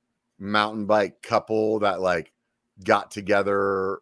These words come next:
and got married and had a kid. And if, like, depending on how they did the, the videos,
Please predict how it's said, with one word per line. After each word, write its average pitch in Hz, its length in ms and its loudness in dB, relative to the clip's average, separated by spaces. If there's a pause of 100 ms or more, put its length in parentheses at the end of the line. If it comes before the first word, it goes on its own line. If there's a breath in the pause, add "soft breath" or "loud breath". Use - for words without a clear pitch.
and 85 180 -12
got 95 220 -2
married 92 400 0
and 85 100 -10
had 92 220 -6
a 87 60 -8
kid. 95 580 -4
And 85 180 -12
if, 85 200 -12
like, 87 220 -6 (180)
depending 98 340 -8
on 90 140 -8
how 95 200 -4
they 92 160 -4
did 87 320 -8
the, 82 120 -14 (140)
the 87 120 -6
videos, 92 680 -8